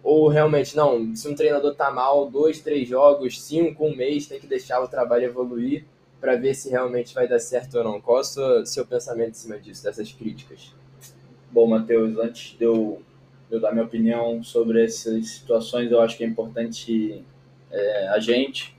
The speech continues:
Speaker 2: né, que tá, você trabalhando com a mídia em cima do esporte, eu tô trabalhando diretamente, é, no campo ali, né,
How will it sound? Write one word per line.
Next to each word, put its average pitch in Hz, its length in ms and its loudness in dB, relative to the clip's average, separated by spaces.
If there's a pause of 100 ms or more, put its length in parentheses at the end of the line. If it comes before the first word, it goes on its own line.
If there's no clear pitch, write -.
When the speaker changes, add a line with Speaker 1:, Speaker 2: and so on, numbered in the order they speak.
(360)
Speaker 2:
né, 107 160 -4
que 110 120 -18
tá, 107 280 2
você 107 220 -8
trabalhando 110 420 0
com 110 80 0
a 107 160 2
mídia 113 320 -2
em 110 60 -6
cima 110 220 -14
do 110 80 -12
esporte, 113 560 -2
eu 110 120 -2
tô 110 100 -4
trabalhando 107 440 -4
diretamente, 110 720 -4 (680)
é, 98 520 4 (280)
no 113 200 -2
campo 117 360 2
ali, 113 220 2
né, 113 240 0